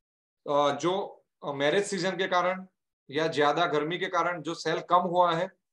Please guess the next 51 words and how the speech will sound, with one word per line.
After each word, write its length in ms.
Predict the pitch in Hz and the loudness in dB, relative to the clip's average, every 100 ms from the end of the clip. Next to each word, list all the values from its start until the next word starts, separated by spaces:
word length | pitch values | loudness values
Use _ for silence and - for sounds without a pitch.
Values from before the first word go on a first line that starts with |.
| _ | _
तो 60 | 170 | -8
उसको 360 | 160 147 196 185 | -8 -4 2 2
हम 180 | 190 | 2
कैसे 340 | - 180 175 208 | 0 -2 2 2
better 280 | 175 190 190 | 2 0 -4
वे 100 | 185 | -4
से 160 | 196 | -4
वो 220 | 175 175 | -4 -4
cell 220 | 180 170 170 | -2 -2 -2
को 180 | 180 | -4
plus 300 | 185 180 185 - | -6 -2 -2 -2
कर 100 | 175 | -2
सके, 260 | 165 156 202 - _ _ _ - | -2 -4 -6 -10 _ _ _ -2
वो 140 | 147 196 | 2 4
चीज 200 | 196 - | 2 6
के 100 | 202 | 6
ऊपर 300 | - 196 190 | 8 6 4
स्टेट 320 | - 175 - | 2 0 2
के 60 | |
लीडर 380 | 185 175 190 185 - | 0 4 2 2 -4
एक 140 | 165 | -2
अच्छी 240 | 160 - 180 | -2 -2 -4
सी 100 | 185 | -4
स्ट्रेटजी 400 | - 156 175 180 | 0 2 2 2
बनाए 420 | 165 180 196 - _ _ | 2 2 0 -4 _ _
और 140 | 147 147 | 2 4
ये 200 | 170 196 | 4 2
महीने 260 | 180 180 | 0 -2
में 180 | 185 190 | -4 -4
एक 120 | 185 | -4
अच्छा 260 | 165 - 196 | -4 0 2
सा 160 | 196 | 2
business 480 | 165 156 185 180 - _ _ _ _ _ - | 2 2 0 -2 -8 _ _ _ _ _ 2
like 260 | 156 170 | 4 4
करे 200 | 175 175 | 4 6
और 120 | 185 180 | 6 6
अपना 300 | 190 185 180 | 2 4 4
अच्छा 240 | 175 180 | 4 0
सा 120 | 175 | 0
payout 340 | 180 165 175 170 | 2 2 2 2
बनाए, 260 | 175 180 | -2 -2
अपना 300 | 185 151 170 | -2 -4 -4
अच्छा 540 | 160 - 165 170 170 - 143 | -4 0 2 2 2 -4 -2
like 220 | 160 156 | -2 -2
commission 340 | 151 165 180 | -4 -4 -4
बनाए 220 | 175 180 | 0 2
और 200 | 180 - | 2 2
अपने 160 | - 180 | -2 -4
सपने 260 | 160 160 180 | -4 -4 -2
साकार 320 | 156 147 170 | 0 2 2
करे। 320 | 151 160 - | 2 2 0